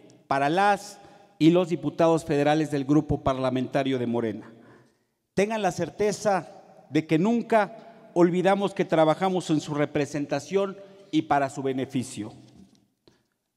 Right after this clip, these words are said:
Nuestro compromiso es firme y es claro. Nuestra prioridad es que las y los ciudadanos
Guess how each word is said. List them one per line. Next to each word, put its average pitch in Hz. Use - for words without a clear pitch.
Nuestro 170
compromiso 196
es 185
firme 214
y 156
es 156
claro. 135
Nuestra 151
prioridad 151
es 175
que 156
las 196
y 151
los 180
ciudadanos 170